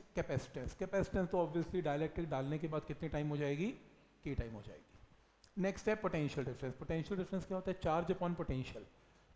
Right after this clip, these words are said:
Charge same है, Capacitance के time हो गई, तो potential भी क्या हो गया, one by k time हो गया। जब उसमें v same था, इसमें भी one by k time हो गया। क्यों? क्योंकि potential difference होता क्या है, charge upon capacity। charge तो change हुआ नहीं, capacity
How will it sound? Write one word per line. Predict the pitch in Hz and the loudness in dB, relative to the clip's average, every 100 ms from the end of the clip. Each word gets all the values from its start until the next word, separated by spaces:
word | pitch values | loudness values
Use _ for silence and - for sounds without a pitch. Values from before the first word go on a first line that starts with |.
| - | -4
Charge | 151 160 190 | 0 2 2
same | 196 226 202 185 | -2 -2 0 2
है, | 226 - - - - - - _ _ | 0 -6 -20 -20 -20 -20 -20 _ _
Capacitance | 160 - 160 - 208 196 | -2 2 2 4 4 4
के | - 165 | 2 2
time | 185 202 | 4 4
हो | 196 | 6
गई, | 208 262 - - - - - - | 4 2 -4 -18 -20 -20 -20 -6
तो | 190 | -2
potential | 175 175 175 185 208 | 0 2 2 2 2
भी | 196 | 2
क्या | 190 | 6
हो | 180 175 | 6 6
गया, | 190 254 - - - | 6 4 0 -12 -2
one | 147 139 | 0 2
by | 135 | 0
k | - | -2
time | 127 113 110 | -4 -4 -6
हो | - | -10
गया। | - - - - _ _ _ _ _ - - - _ - _ - | -16 -16 -20 -20 _ _ _ _ _ -20 -20 -20 _ -20 _ -10
जब | - - | -10 -12
उसमें | - - 165 | -14 -4 -2
v | 165 160 | 0 2
same | 165 175 | 4 4
था, | 180 156 | 4 0
इसमें | - 131 175 170 | 0 0 0 2
भी | 202 285 - - - - | 2 0 -6 -20 -18 -6
one | 135 143 | -2 -2
by | 143 | -2
k | 143 | -4
time | 120 117 | -4 -6
हो | 95 82 | -8 -12
गया। | - - _ _ _ _ _ _ _ - | -18 -20 _ _ _ _ _ _ _ 0
क्यों? | 190 220 - - - - - | 2 2 0 -12 -20 -6 -2
क्योंकि | 165 190 | 0 0
potential | 156 165 202 202 | 0 2 4 2
difference | 196 208 190 | 4 0 0
होता | 190 202 | 2 2
क्या | 202 | 4
है, | 196 | 2
charge | 175 165 185 | 4 4 4
upon | 196 190 | 4 2
capacity। | 190 190 175 - 214 | 2 0 0 0 0
charge | - 156 170 | 2 4 4
तो | 175 202 | 2 -2
change | 196 196 160 | 0 2 2
हुआ | 170 202 | 4 4
नहीं, | 220 | 4
capacity | 202 190 180 - 247 | 2 2 2 4 2